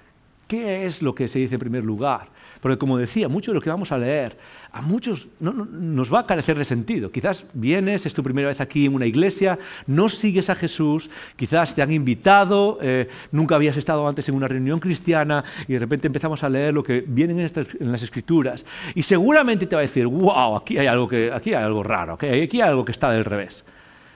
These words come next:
Ah, y es cierto. Entonces, ¿por qué tiene tanto poder este mensaje? ¿Por qué tiene tanto peso? ¿Por qué debería ser el mensaje más famoso del mundo? Y no es solo por lo que se dice, sino es por quién lo dice.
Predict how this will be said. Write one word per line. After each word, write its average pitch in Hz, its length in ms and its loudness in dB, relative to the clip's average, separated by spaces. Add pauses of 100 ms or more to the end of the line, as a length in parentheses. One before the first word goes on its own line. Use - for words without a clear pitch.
(160)
Ah, 107 760 2 (200)
y 185 100 -2
es 240 140 -4
cierto. 254 400 -4 (300)
Entonces, - 260 -6
¿por 196 120 2
qué 262 120 2
tiene 254 240 4
tanto 208 440 2
poder 175 520 0 (160)
este - 180 -4
mensaje? 127 420 -2
¿Por - 140 -4
qué 233 100 0
tiene 233 240 2
tanto 196 440 -2
peso? 202 240 -2
¿Por - 160 0
qué 208 100 0
debería 165 320 0
ser 160 240 -2 (260)
el 156 120 0
mensaje 151 520 0
más 165 220 0
famoso 165 420 -2
del 156 140 0
mundo? 180 380 -4 (280)
Y 202 80 2
no 262 60 4
es 285 80 0
solo 294 180 4
por 202 140 -2
lo 185 140 0
que 180 100 0
se 160 160 -2
dice, 147 500 0 (160)
sino 139 320 -4
es 131 140 -4
por - 220 -8 (160)
quién 220 440 0
lo 120 120 -2
dice. 104 320 -6